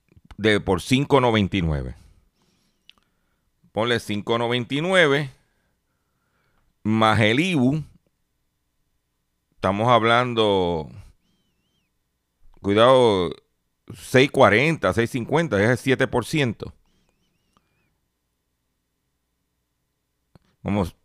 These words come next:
siete cuarenta, ponle, si quiere, más o menos. O sea, el, el, el sería cinco noventa y nueve más treinta y cinco chavos, ponle seis, seis cuarenta, perdón, seis cuarenta.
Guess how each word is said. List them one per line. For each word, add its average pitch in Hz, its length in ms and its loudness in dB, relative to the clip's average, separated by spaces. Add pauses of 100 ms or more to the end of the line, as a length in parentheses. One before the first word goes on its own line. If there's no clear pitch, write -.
(220)
siete 165 300 2
cuarenta, 95 500 2
ponle, 80 300 -2
si - 160 -18
quiere, 95 480 -6 (240)
más 117 180 -4
o 139 100 0
menos. 87 300 -2 (3750)
O - 60 -14
sea, 117 100 6
el, 101 140 -2
el, 98 460 -4
el 98 160 -8
sería 127 560 0 (160)
cinco 151 480 -4
noventa 165 200 -2
y 170 40 0
nueve 180 120 2
más 117 680 2
treinta 120 300 -2
y - 20 -4
cinco 170 300 -2
chavos, 175 500 4
ponle 156 500 2 (540)
seis, 165 500 6
seis 175 160 0
cuarenta, 120 520 4
perdón, 95 400 0
seis 127 180 0
cuarenta. 92 520 0